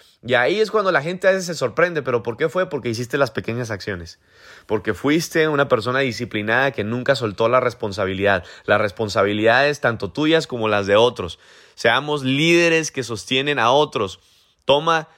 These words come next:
las más responsabilidades que puedas, líder. Y harás más callo, más callo espiritual, más callo emocional, más callo físico. Haz eso. Haz lo más duro para lo duro,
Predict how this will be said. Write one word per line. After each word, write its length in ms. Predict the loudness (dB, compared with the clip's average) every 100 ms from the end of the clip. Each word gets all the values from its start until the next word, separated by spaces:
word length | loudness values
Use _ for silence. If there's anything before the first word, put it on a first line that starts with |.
| _
las 260 | 0 0 0
más 380 | 0 0 0 0
responsabilidades 1120 | -4 -2 -6 -2 0 0 0 2 2 0 -2
que 100 | -6
puedas, 480 | 2 2 4 0 -2
líder. 440 | -6 -6 -6 -12 _ _ _ _ _ _ _
Y 160 | 0 2
harás 480 | 4 4 2 0 -8
más 400 | -2 -2 -2 -2
callo, 440 | 0 0 -4 -10 -6
más 240 | -6 -4
callo 320 | -2 -2 -2
espiritual, 760 | -6 -8 -10 -4 0 0 0 -8
más 240 | -6 -6
callo 480 | -2 0 0 -2 -6 _ _
emocional, 720 | -8 -6 -6 -6 -2 -2 -2 -6 -6
más 260 | -6 -4
callo 260 | -2 -2 -4
físico. 600 | -8 -10 -10 -12 -14 _ _ _ _ _ _ _
Haz 240 | -2 -2 0
eso. 420 | -4 -4 -10 -12 _ _ _
Haz 160 | -2 0
lo 140 | 0
más 240 | 2 0 2
duro 460 | 0 2 0 -2 _ _
para 260 | 0 2 2
lo 180 | -2 -2
duro, 420 | 0 -2 -4